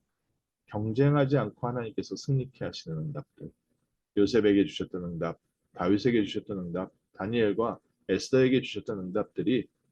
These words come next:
오늘 우리에게도 그대로 임했습니다. 그래서 너희가 그들의 높은 곳을 밟게 될 것이다. 우리를 치려고 일어났던 흑암 문화가 결국 하나님 앞에서 무너지고 우리에게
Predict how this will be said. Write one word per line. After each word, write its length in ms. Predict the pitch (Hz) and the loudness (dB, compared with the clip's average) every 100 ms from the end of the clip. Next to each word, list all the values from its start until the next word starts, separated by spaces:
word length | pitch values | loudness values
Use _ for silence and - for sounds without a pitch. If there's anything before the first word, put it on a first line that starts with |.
| _ | _
오늘 460 | 101 110 131 107 - - | -2 2 2 2 0 -2
우리에게도 760 | 107 131 123 95 85 113 165 _ _ | 2 6 6 4 0 -2 -4 _ _
그대로 420 | 92 90 82 80 98 | -4 0 0 0 0
임했습니다. 680 | 92 82 - 69 69 82 _ _ _ _ _ _ | -2 -6 -10 -12 -12 -14 _ _ _ _ _ _
그래서 340 | 101 90 90 85 | -2 -2 0 -2
너희가 480 | 82 85 85 92 - _ _ _ _ _ _ | -2 -4 -4 -6 -8 _ _ _ _ _ _
그들의 260 | 113 110 101 | 0 2 4
높은 400 | 92 101 - 185 | 2 -2 0 4
곳을 240 | 156 143 131 | 4 4 0
밟게 260 | 78 - | -2 -4
될 100 | 67 | -6
것이다. 400 | - - - - _ _ _ _ _ _ _ _ _ | -8 -14 -20 -20 _ _ _ _ _ _ _ _ _
우리를 380 | 127 139 143 139 | 6 8 8 6
치려고 380 | - 180 165 139 | 2 0 2 2
일어났던 640 | 131 123 - 120 98 139 _ _ _ _ | 2 -2 -4 -6 -6 -8 _ _ _ _
흑암 240 | 151 156 | 2 4
문화가 480 | 110 90 78 110 107 - _ _ _ _ | 2 0 -2 -4 -6 -14 _ _ _ _
결국 500 | - 98 98 151 - _ _ _ _ | 2 4 4 2 -2 _ _ _ _
하나님 460 | - 143 160 170 175 | -4 2 2 2 0
앞에서 500 | 127 - - 127 160 - _ _ _ _ | -2 -6 -8 -6 -6 -10 _ _ _ _
무너지고 600 | - 113 104 - 87 104 - | -8 0 0 0 -2 -4 -2
우리에게 420 | 95 80 90 | 0 0 -2